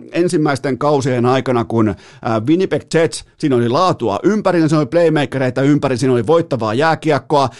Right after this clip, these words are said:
elikkä tuloksellista jääkiekkoa, siellä oli hurlumheitä, siellä pelattiin paljon Y V:tä, siellä oltiin tehokkaita,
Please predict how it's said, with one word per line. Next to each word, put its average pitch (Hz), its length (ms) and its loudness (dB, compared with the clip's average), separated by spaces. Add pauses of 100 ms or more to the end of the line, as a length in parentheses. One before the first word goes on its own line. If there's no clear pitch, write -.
elikkä 127 280 -2
tuloksellista 131 720 -2
jääkiekkoa, 151 600 0
siellä 123 160 -2
oli 113 100 0
hurlumheitä, 170 640 0
siellä 139 160 0
pelattiin 139 360 -2
paljon 127 260 2
Y 127 200 4
V:tä, 120 200 0
siellä 120 200 0
oltiin 117 280 0
tehokkaita, 120 640 -2